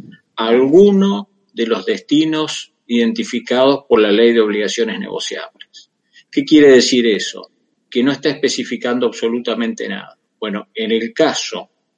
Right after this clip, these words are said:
de bonos verdes, lo que tenés que hacer es especificar lo más... Eh, específicamente posible, valga la redundancia, a qué se van a destinar esos fondos. Después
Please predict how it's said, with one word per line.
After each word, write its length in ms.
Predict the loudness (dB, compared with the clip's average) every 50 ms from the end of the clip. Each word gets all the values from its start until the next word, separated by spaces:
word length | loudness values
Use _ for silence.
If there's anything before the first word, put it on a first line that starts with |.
| _ _ _
de 160 | -8 -6 -4
bonos 320 | -2 -2 0 0 -2 0 2
verdes, 420 | 2 2 4 4 4 2 2 2
lo 80 | 0 -2
que 120 | -2 -6
tenés 240 | -8 -8 -8 -8 -6
que 80 | -6 -6
hacer 260 | -2 -2 -2 -2 -2
es 140 | -2 -4 -6
especificar 1000 | -6 -6 _ -8 -8 -8 -10 -12 -12 -12 -14 -8 -4 -2 -2 -2 -2 -4 -6 _ _ _ _ _ _ _ _ _ _ _
lo 260 | -4 -2 0 0 2
más... 720 | 2 2 2 2 0 -4 -6 -6 -8 -8 -10 -12 -12 _ _ _ _
Eh, 640 | -4 -2 0 0 0 0 -2 -4 -6 -8 -10 -10 -14 _ _ _ _ _ _ _ _ _ _
específicamente 1200 | -10 -10 -2 _ 2 2 2 2 -2 0 2 2 2 2 2 0 2 4 4 4 4 4 4 2
posible, 720 | 4 2 0 0 2 2 4 6 6 6 6 4 4 2 0 -4 -6
valga 260 | -2 -2 0 2 2
la 120 | 2 0 0
redundancia, 960 | 2 2 2 2 2 0 -2 0 0 0 -2 -2 -2 -2 -2 -2 -2 -4 -8
a 160 | -8 -10 -2
qué 100 | -2 -2
se 140 | 0 2 0
van 160 | 0 0 0
a 60 | -2 -4
destinar 400 | -4 -6 -8 -10 -8 -6 -6 -6
esos 200 | -6 -8 -12 -14
fondos. 220 | -16 -16 _ _
Después 360 | -20 -6 0 0 0 0 -2